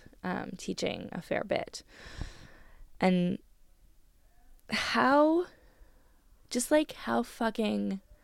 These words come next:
ironic, or maybe irony's not it, but, like, you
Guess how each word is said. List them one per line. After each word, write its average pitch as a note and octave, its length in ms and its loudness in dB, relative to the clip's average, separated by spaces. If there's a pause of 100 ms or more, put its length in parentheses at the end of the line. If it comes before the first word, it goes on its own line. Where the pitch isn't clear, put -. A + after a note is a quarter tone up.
(1400)
ironic, F#3+ 920 -2 (120)
or G3+ 540 6 (160)
maybe B3+ 380 4
irony's G3 540 2
not E3+ 260 -2
it, G#3+ 460 0
but, - 180 0
like, F#3 480 0 (2750)
you A3+ 1200 4